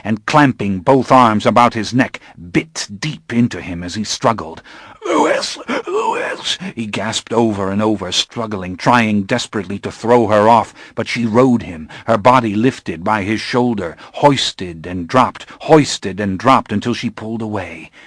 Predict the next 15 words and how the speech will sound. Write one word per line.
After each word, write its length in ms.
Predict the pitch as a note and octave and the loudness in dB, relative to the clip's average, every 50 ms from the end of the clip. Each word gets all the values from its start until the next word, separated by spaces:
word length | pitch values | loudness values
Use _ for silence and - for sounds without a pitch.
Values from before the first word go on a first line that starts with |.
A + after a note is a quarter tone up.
| - _ _ _ _ _ _ _ _ _ _ _ | -20 _ _ _ _ _ _ _ _ _ _ _
And 140 | - E2 D#2 | -16 -16 -14
finding 460 | - - G#2 G#2 G#2 G#2 G#2 G#2 G#2 | -6 -2 0 2 4 4 4 6 4
the 80 | G2+ G2+ | 4 2
floor 480 | - - - G#2 G2 G2 G2+ G#2+ G2+ - | -2 -6 -4 -2 0 2 2 0 0 -4
quickly, 520 | - - A#2 G#2 _ - F#2 F#2+ G2 F#2+ - _ - _ _ _ | -8 -10 -10 -10 _ -12 -14 -12 -12 -14 -16 _ -20 _ _ _
she 160 | - - - G#2 | -16 -12 -12 -10
backed 360 | F2 - - F#2+ F#2 - - | -6 -2 -2 -2 -2 -4 -6
away 260 | G#2 F#2 G2+ G2+ F#2 | -6 -4 -4 -4 -4
from 240 | D#2+ - E2+ D#2 D2+ | -6 -10 -14 -14 -14
him, 320 | - E2 D2+ C#2 D2 D2 - - - _ | -14 -14 -16 -16 -20 -20 -20 -20 -20 _
her 140 | - F2 F2 | -10 -8 -4
hands 440 | - G#2 G#2+ G#2 F#2+ F#2+ F2+ E2 - | -2 0 2 2 2 0 -2 -4 -6
to 100 | - E2+ | -10 -10
her 180 | - G2 F#2 | -8 -6 -6
lips, 400 | F2 F2 F#2 E2+ - - - - | -6 -6 -8 -10 -10 -12 -14 -14